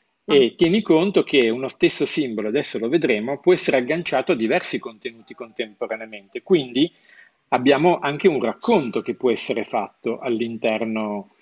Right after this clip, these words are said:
Speaker 2: di questo lavoro. Non tutti i ragazzi però sono in grado di farlo. Perché? Beh, perché il loro processo,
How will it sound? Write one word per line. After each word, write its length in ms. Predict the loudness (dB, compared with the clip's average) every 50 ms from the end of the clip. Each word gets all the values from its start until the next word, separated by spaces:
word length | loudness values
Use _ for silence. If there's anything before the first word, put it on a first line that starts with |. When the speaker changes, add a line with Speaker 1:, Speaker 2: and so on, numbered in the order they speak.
| _ _ _ _ _ _ -8
Speaker 2:
di 160 | -6 -4 0
questo 320 | 0 0 0 2 0 2
lavoro. 520 | 2 2 2 0 0 0 0 -2 -6 -14 _ _ _ _ _ _ _ _ _ -4
Non 340 | 2 4 4 4 4 2 2
tutti 240 | 0 0 2 4 4
i 40 | 4
ragazzi 460 | 4 4 4 2 0 0 -2 -4 -2
però 180 | 0 0 0 0
sono 180 | 0 -2 -4
in 100 | -4 -4
grado 240 | -2 -2 0 0 0
di 120 | -2 -2 -2
farlo. 340 | -2 -4 -4 -2 -4 -6
Perché? 480 | 0 0 0 0 0 -2 -2 -2 -2 -2
Beh, 160 | -4 -4 -4 -4
perché 460 | -4 -8 -6 0 0 0 0 0 -4 _ _ _ _ _ _ _ _
il 140 | -4 0 2
loro 260 | 2 4 4 4 2
processo, 960 | 4 0 0 0 0 0 -2 -2 -2 -2 -4 -10 -10 -8 -6 -6 -6 -8